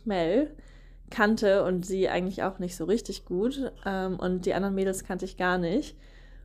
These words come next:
Und ja, war so ein bisschen aufgeregt, weil ich nicht wusste, wie das laufen würde. Aber es war wirklich einfach die perfekte Truppe. Wir haben uns so gut verstanden. Es waren alles, ähm,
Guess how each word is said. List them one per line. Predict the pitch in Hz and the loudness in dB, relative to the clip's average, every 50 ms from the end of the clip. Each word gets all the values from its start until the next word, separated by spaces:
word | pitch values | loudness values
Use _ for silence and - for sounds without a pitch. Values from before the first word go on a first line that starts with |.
| - - - | -20 -12 -4
Und | - 214 208 202 202 202 202 202 202 202 202 208 180 - | 0 2 4 4 6 6 6 6 6 6 4 2 -2 -2
ja, | - 190 214 196 180 175 | 2 6 6 6 6 6
war | 185 196 208 | 6 4 4
so | 208 | 4
ein | 196 | 2
bisschen | 196 226 - - - | 0 -2 -2 0 0
aufgeregt, | - 214 226 - - 185 - 196 202 208 202 | 0 0 0 -2 -8 -2 2 2 2 2 2
weil | 202 175 180 | 0 0 0
ich | 202 - | 0 -2
nicht | 214 - - | -6 -6 -4
wusste, | 208 220 240 - - 185 180 185 208 226 - | -4 -2 -2 -2 0 0 0 0 0 -2 -4
wie | 214 190 | -4 -4
das | 180 170 175 - - - | -2 -4 -4 -4 -4 0
laufen | 175 170 214 277 302 - 226 196 - | 2 4 4 4 2 0 -6 -4 -2
würde. | 170 160 165 165 190 233 294 302 - - - - - - - - - - | 0 0 2 4 4 4 4 2 0 -6 -20 -20 -20 -20 -20 -18 -6 2
Aber | - 202 202 202 202 | 2 4 4 6 4
es | 202 202 - - | 4 4 2 0
war | 202 196 | 0 2
wirklich | 196 202 - 208 202 - | 0 0 -2 -2 -4 -4
einfach | - 185 190 - 196 185 | -6 -6 -6 -6 -8 -6
die | 202 196 | -6 -6
perfekte | - 202 202 - 247 240 - - 220 214 208 208 233 220 - - - | -6 -6 -4 -2 -2 -2 0 4 6 6 6 6 4 2 -2 -12 -10
Truppe. | - - 220 220 220 226 208 208 214 | -2 0 0 2 2 2 0 2 2
Wir | 202 202 214 | 2 0 0
haben | 208 190 190 | -2 -4 -6
uns | 208 - | -6 -6
so | - 214 | -4 -2
gut | 208 220 220 | -4 -4 -4
verstanden. | - 233 226 - - 175 185 208 196 208 190 196 240 247 - - - - - - - - | -4 -8 -8 -6 -6 -4 -4 -4 -2 -2 0 0 -2 -2 -4 -10 -20 -20 -20 -20 -20 -16
Es | - - - | -12 -6 -4
waren | 202 196 | -2 -2
alles, | - - - 190 202 214 214 - - - - | 0 2 4 4 6 4 4 2 -4 -4 -2
ähm, | - 196 190 190 190 190 196 208 208 | 0 2 2 2 2 2 0 0 -4